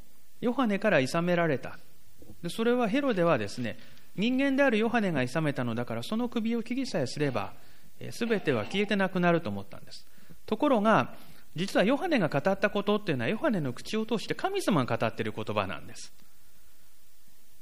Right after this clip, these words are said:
ヘロデが問題にされているのは、ヨハネから問題にされているんではなくて、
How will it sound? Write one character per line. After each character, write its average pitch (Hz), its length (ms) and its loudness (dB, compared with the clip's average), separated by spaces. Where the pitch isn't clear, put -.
ヘ 330 120 2
ロ 320 120 4
デ 240 120 6
が 170 100 6
問 185 220 4
題 226 240 6
に 220 160 0
さ 220 120 2
れ 214 120 4
て 220 100 2
い 220 40 4
る 214 60 2
の 160 160 2
は、 120 160 0
ヨ 269 140 4
ハ 349 140 0
ネ 311 120 4
か 214 120 6
ら 156 80 8
問 143 200 2
題 143 180 4
に 135 60 -2
さ 131 140 -2
れ 135 100 0
て 143 80 -2
い 139 40 0
る 131 80 0
ん 110 80 -4
で 98 60 -4
は 92 120 -6
な 113 160 -4
く - 100 -10
て、 - 380 -2